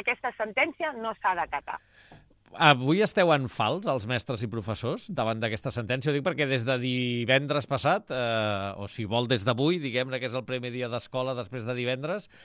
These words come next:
Speaker 2: en principi la sentència del vint-i-cinc per cent és de, és d'obligat compliment. I a hores d'ara ni el decret del Parlament està clar que pugui prosperar,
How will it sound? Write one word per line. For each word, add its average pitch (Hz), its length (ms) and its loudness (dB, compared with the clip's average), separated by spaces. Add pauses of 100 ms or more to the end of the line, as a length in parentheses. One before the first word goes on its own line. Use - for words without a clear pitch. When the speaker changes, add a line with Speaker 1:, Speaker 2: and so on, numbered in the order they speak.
(260)
Speaker 2:
en 113 160 -4
principi 113 480 -2
la 139 80 2
sentència 131 400 -2
del 123 160 0
vint-i-cinc 123 400 -4
per 120 160 -4
cent 143 240 -2
és 120 240 -2
de, 123 140 2 (180)
és 113 160 -2
d'obligat 120 480 -2
compliment. 120 640 -2 (560)
I 113 80 0
a 110 80 2
hores 117 160 2
d'ara 135 180 6
ni 135 220 0
el 113 160 2
decret 131 400 -2
del 127 240 2
Parlament 127 480 0
està - 240 -4
clar 120 400 0
que 120 80 -4
pugui 117 320 -4
prosperar, 123 720 0